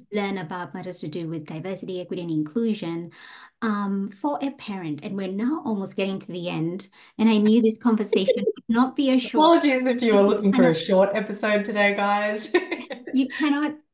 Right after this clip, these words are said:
Speaker 1: shorten this. You cannot shorten responses. You cannot, um, yeah. So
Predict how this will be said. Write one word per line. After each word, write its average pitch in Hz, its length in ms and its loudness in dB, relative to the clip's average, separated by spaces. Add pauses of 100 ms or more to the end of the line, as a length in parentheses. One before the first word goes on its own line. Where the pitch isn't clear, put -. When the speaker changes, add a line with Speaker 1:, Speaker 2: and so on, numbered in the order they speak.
(460)
Speaker 1:
shorten 240 680 2
this. 185 340 -6
You 208 120 -6
cannot 233 440 -2
shorten 208 720 -4
responses. 190 800 -6
You 196 120 -10
cannot, 214 600 -4 (560)
um, 185 640 -2 (300)
yeah. 247 380 4
So 233 480 -2